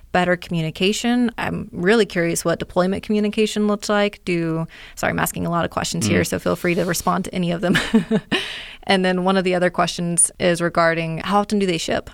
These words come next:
Speaker 1: Are they allowed to deploy every day? Do they have to wait till everyone is ready to ship something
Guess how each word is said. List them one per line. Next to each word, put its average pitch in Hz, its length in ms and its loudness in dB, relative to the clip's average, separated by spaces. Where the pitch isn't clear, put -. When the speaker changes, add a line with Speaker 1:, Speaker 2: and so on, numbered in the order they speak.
Speaker 1:
Are 170 100 2
they 165 140 0
allowed 160 280 2
to - 80 -4
deploy 170 320 2
every 160 180 0
day? 175 260 0
Do 180 100 -2
they 165 120 -2
have 170 180 -4
to - 80 -4
wait 170 280 0
till 170 160 2
everyone 165 500 0
is 160 160 -6
ready 165 200 2
to 165 120 -6
ship - 260 -4
something 202 480 0